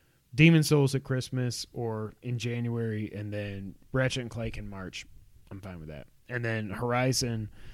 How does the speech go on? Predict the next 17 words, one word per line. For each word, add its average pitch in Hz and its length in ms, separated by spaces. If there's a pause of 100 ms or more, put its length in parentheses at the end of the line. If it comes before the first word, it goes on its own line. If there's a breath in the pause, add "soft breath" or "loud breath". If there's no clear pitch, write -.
(300 soft breath)
there 147 100
was 135 100
another 147 260
report 127 440
that, 127 140 (140)
like, 127 300
Sony's 127 420
really 120 240
trying 123 280
to 107 60
ramp 107 380
up 107 220
their 101 140
first-party 110 540
production. 101 500
I'm 110 80
like, 113 180